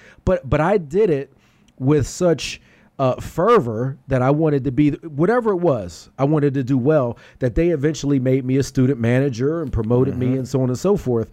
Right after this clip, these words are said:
Speaker 2: Mm-hmm.
Speaker 1: And I was working at Carnegie Mellon. I didn't even go to C M U at that time. I went to Pitt undergrad,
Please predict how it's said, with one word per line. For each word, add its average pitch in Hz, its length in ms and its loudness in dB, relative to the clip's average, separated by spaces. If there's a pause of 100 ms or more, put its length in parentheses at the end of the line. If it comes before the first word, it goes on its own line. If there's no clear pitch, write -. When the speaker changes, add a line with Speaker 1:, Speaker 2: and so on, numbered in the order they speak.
Speaker 2:
Mm-hmm. 90 260 -12
Speaker 1:
And 139 120 0
I 175 80 0
was 208 200 0
working 208 360 -2
at 151 140 0
Carnegie 170 320 0
Mellon. 196 300 0
I 196 60 0
didn't 254 160 2
even 185 180 0
go 220 160 2
to 254 120 0
C 165 200 -2
M 135 120 0
U 135 160 2
at 113 100 -2
that 117 200 -2
time. 120 220 0
I 151 60 2
went 185 200 4
to 151 60 -6
Pitt 220 300 2
undergrad, 123 600 0